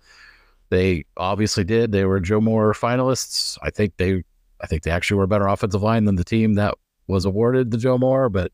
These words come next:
that's a story for another day. But I think that just speaks to the job that, uh, uh, Terry and obviously the, the, you know, the whole staff with him, with Cav and, and everybody working, Cutter working under him too. Like,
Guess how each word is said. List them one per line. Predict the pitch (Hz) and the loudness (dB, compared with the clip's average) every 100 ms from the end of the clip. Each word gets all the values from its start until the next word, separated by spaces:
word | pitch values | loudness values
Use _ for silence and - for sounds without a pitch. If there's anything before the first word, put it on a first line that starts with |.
| _ | _
that's | - - - | -10 -8 -6
a | 98 | -8
story | - - 107 107 | -8 -2 0 2
for | - | 0
another | 107 117 | 0 0
day. | 117 127 139 - _ _ _ _ _ _ _ - | 0 2 0 -4 _ _ _ _ _ _ _ -6
But | 127 127 | -4 -2
I | 131 | 0
think | 151 120 | -2 -2
that | 139 107 80 | -2 -2 -2
just | 113 | -2
speaks | - 131 107 | -2 -2 -2
to | - | -2
the | 107 | -2
job | 90 110 110 95 | 0 0 0 0
that, | 104 - _ | -2 -4 _
uh, | 120 - | -6 -4
uh, | 73 - | -6 -4
Terry | 117 113 120 | -2 0 2
and | 127 | 2
obviously | 127 123 - 127 | 0 -2 -2 -4
the, | 110 _ | -4 _
the, | 95 | -2
you | 123 | 0
know, | 113 | 2
the | 110 | 0
whole | 117 120 | 2 0
staff | - 117 113 | 0 -2 0
with | 120 117 | -2 0
him, | 101 | -2
with | 92 - | -2 -4
Cav | 104 95 101 98 | -4 0 0 0
and, | 92 92 - - - _ | 0 -2 -6 -20 -20 _
and | - | -2
everybody | 98 104 101 | 0 0 0
working, | 95 101 - | 0 -2 -4
Cutter | - 104 98 | -6 -2 0
working | 95 98 107 92 | 2 0 0 -2
under | 113 107 | 0 2
him | 98 | 0
too. | 87 127 110 | 0 0 0
Like, | 92 90 | 0 -2